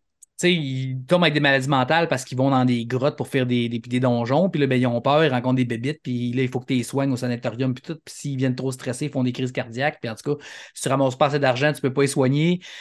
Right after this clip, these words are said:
C'est vraiment, mais c'est vraiment addictif, par exemple, parce que justement, c'est dur, puis là, t'essayes de re-, ça fait cinq games que je recommence depuis hier.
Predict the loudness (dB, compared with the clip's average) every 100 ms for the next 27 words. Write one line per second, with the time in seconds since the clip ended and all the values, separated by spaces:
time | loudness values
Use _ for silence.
0 | -12 -2 0 2 4 4 4 4 2 -2
1 | -4 -10 -2 0 2 0 2 2 0 -4
2 | -8 -12 -6 0 0 -2 -6 -6 -6 -4
3 | -6 -8 -10 -10 -8 -4 -2 -2 -4 -8
4 | -10 2 4 6 2 -2 -4 -4 -4 0
5 | 0 0 -4 -10 -10 -6 -6 -8 -6 -2
6 | 0 0 0 -2 -2 -2 -2 -2 -4 -2
7 | -2